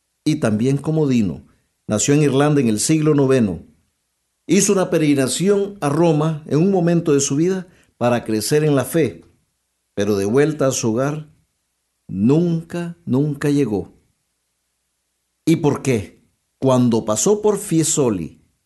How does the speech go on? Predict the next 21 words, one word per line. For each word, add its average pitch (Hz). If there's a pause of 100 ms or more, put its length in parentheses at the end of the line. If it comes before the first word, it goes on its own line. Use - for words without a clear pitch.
(180)
los 113
clérigos 185
y 147
la 131
gente 170
buscaban 151
desesperadamente 147
un 123
buen 160
hombre 160 (420)
para 135
elegirlo 196
su 180
obispo 160
porque 110
no 170
tenían 156
obispo 139
en 120
ese 127
momento. 120